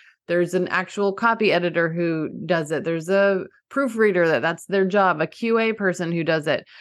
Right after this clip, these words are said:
And I still found a couple of typos. And so I apologize for those of you, if you found them, I know where they are now, but I know that now I wanna use that act of kind of reading it out loud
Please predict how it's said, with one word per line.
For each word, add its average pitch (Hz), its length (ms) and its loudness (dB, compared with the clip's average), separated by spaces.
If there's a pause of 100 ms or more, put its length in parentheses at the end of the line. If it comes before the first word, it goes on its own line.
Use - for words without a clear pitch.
(240)
And 208 240 2
I 208 160 0
still 202 560 2
found 190 540 0
a 175 40 -2
couple 180 400 0
of 160 120 2
typos. 165 1040 -2
And 190 180 2
so 190 160 4
I 185 160 0
apologize 165 1200 0 (360)
for 175 240 4
those 165 240 2
of 165 140 0
you, 160 120 4
if 151 120 0
you 175 120 4
found 160 360 -2
them, 202 500 -2
I 170 100 -2
know 170 160 0
where 170 140 2
they 165 120 2
are 156 140 0
now, 147 300 -2 (380)
but 175 260 0
I 196 140 2
know 226 280 4
that 190 420 0 (120)
now 175 480 0
I 165 140 0
wanna 156 560 -2 (160)
use 185 320 2
that 170 400 0 (180)
act 156 320 -2
of 135 280 -2
kind 170 180 -4
of 156 120 -8
reading 160 440 -2
it 160 100 0
out 143 180 -2
loud 202 640 0